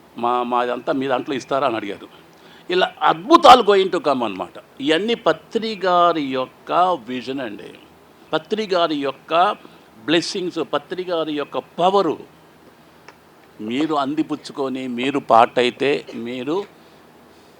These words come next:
మీ కర్మను దగ్ధం చేసుకుంటారు. అది మీకు ఆ-, ఆ-, మీకు అవకాశం ఇస్తున్నాం, అది మీ ఇష్టం. ఎవరో పక్కనోళ్ళు చెప్తారు, పక్కనోళ్ళు చెప్పగానే మీదేమవుతుంది సార్?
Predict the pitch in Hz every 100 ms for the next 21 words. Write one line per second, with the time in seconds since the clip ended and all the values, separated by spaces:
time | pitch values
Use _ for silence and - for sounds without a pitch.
0 | - - - 113 117 117 120 - - -
1 | - - - - - - 139 170 165 131
2 | 127 120 127 120 107 98 95 87 87 -
3 | - - - - _ - - - 120 127
4 | 123 123 135 127 127 131 135 139 131 131
5 | 135 139 - - - 135 165 180 165 147
6 | - 117 101 90 - _ _ - - 110
7 | 123 123 120 - - 110 85 - _ -
8 | - - 147 180 196 151 - 175 170 156
9 | 135 - 131 113 - - - - 214 208
10 | 180 - 170 180 156 175 196 202 180 180
11 | 170 160